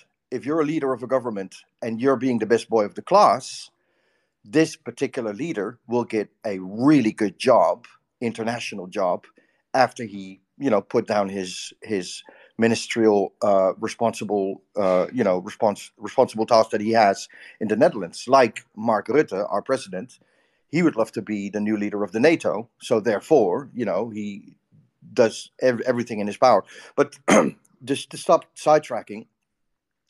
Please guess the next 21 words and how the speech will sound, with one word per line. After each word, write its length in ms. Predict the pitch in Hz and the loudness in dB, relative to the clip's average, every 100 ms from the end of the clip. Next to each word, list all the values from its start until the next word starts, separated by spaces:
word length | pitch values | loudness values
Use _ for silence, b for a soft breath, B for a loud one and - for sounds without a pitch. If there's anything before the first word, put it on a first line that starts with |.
| b b b b | b b b b
basically 480 | - 180 190 208 196 | 4 4 4 -2 0
the, 300 | - 131 127 127 | 4 6 6 2
for, 160 | - 117 | -12 -8
for 180 | - 120 | -4 0
the 100 | 117 | 4
Dutch 360 | 156 180 - | 4 2 -4
right 180 | 117 98 | -8 -8
now, 260 | 98 98 104 | -6 -4 -4
it's, 280 | 127 - | -6 -10
it's 240 | - - - | -14 -12 -10
to 100 | 135 | -6
do 140 | 131 | -2
with 120 | 117 | -4
the 80 | - | -4
fact 280 | - 113 - | 0 0 0
that, 180 | 117 - _ - | -4 -6 _ -4
that 160 | 117 113 _ 120 - | -4 -4 _ _ -4
it 100 | 123 | 0
are 100 | 113 | 0
these 300 | 131 170 123 | -2 -4 -2
lies 800 | 123 147 92 95 147 - - | 2 4 4 -2 -6 -14 -18